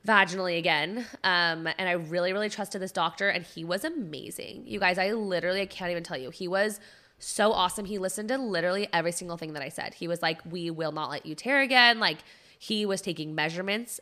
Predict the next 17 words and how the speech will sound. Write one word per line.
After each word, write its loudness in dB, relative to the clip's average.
every -2
single -4
appointment, -4
making -8
sure -6
that -2
the -6
baby -6
wasn't -6
too -8
big. 4
Like, -2
he -4
was 0
awesome. 0
And -6
so 2